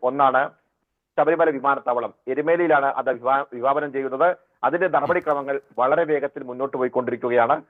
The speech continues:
നമ്മൾ ഇപ്പോൾ എരുമേലി തെക്ക് വില്ലേജിലെയും ഒപ്പം തന്നെ മണിമല വില്ലേജിലെയും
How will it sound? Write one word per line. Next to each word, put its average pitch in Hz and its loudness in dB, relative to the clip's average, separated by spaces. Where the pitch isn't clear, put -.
നമ്മൾ 147 6
ഇപ്പോൾ 151 4
എരുമേലി 143 2
തെക്ക് 156 -2
വില്ലേജിലെയും 135 -2
ഒപ്പം 135 -2
തന്നെ 143 2
മണിമല 139 2
വില്ലേജിലെയും 131 -2